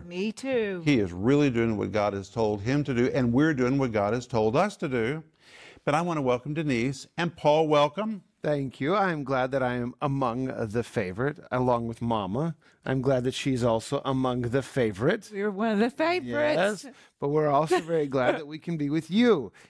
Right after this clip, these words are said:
Speaker 3: It is definitely a privilege to spend every evening with you. Thank you for joining in. If you haven't subscribed, please subscribe.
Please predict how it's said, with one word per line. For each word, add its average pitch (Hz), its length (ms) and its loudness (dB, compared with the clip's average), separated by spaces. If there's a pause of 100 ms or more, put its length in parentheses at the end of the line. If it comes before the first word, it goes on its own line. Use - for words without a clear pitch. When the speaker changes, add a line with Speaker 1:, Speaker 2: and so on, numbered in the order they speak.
Speaker 3:
It 151 120 4
is 160 200 2
definitely 117 640 -2 (260)
a 123 80 0
privilege 113 480 -2
to 117 80 -8
spend 101 260 -6
every 120 320 -2
evening 104 460 -4
with 95 320 -8
you. 120 220 0
Thank 107 320 -4
you 104 80 -6
for 95 160 -8
joining 110 400 -2
in. 101 200 -2
If 95 140 -6
you 98 80 -6
haven't 117 280 -2
subscribed, 151 560 -2
please 180 260 -6
subscribe. 156 680 -2